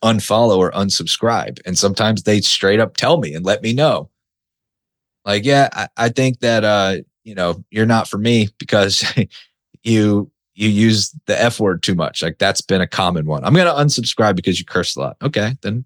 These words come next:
fuck off. <laughs> But it's, it's actually a win, because when you get somebody to unsubscribe sooner, it means that they're not a good fit. You don't want them hanging around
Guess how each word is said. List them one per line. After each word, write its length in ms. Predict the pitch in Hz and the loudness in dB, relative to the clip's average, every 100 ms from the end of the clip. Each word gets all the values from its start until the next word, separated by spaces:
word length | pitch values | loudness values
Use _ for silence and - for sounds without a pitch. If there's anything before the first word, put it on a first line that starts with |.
| _ | _
fuck 160 | 110 - | -6 -2
off. 260 | 147 156 _ _ _ _ _ - 131 | -4 -4 _ _ _ _ _ -4 -2
<laughs> 120 | 123 | 2
But 240 | 135 - - - - _ | 0 0 -8 -14 -16 _
it's, 160 | 127 - | -2 0
it's 220 | 139 135 | 0 2
actually 360 | 165 170 165 131 | 2 4 4 6
a 80 | |
win, 380 | 113 135 131 92 | 6 4 4 2
because 260 | 98 123 107 | -2 -2 0
when 160 | 120 | 2
you 80 | 143 | 2
get 180 | 160 156 | 4 2
somebody 380 | - 139 135 117 | 0 0 0 0
to 100 | 104 | -2
unsubscribe 720 | 120 117 104 101 - 95 82 | -4 -4 -4 -4 0 0 0
sooner, 560 | - 214 226 104 90 - _ _ _ _ _ _ _ _ _ _ _ _ _ | 0 4 4 4 0 -4 _ _ _ _ _ _ _ _ _ _ _ _ _
it 80 | 120 | 0
means 240 | 143 151 127 | 2 4 2
that 100 | 131 | 2
they're 120 | 120 | 2
not 180 | 120 107 | 4 2
a 40 | |
good 180 | 104 98 | 0 -2
fit. 280 | - 104 104 | -2 -2 0
You 60 | |
don't 120 | 104 | 0
want 180 | 95 98 | 2 0
them 140 | 98 82 | -2 -2
hanging 320 | 95 87 82 | -2 -2 -2
around 340 | 80 82 78 | 0 -2 -4